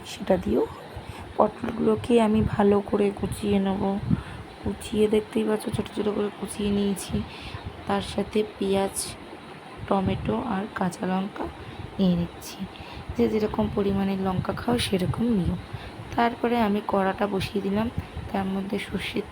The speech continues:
তেল আর সাদা তেল যে কোনো দুটোই দিতে পারো। তা আমি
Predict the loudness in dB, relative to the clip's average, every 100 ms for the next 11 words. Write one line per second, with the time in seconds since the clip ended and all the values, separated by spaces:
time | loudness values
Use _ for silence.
0 | 4 4 4 -4 -8 -4 -6 0 0 2
1 | 0 4 6 8 6 2 -4 -6 -14 -16
2 | -16 -16 -14 -10 0 0 2 0 2 0
3 | 2 4 4 2 2 2 2 0 -4 -10
4 | -10 -12 -12 -12 -12 -12 0 4 6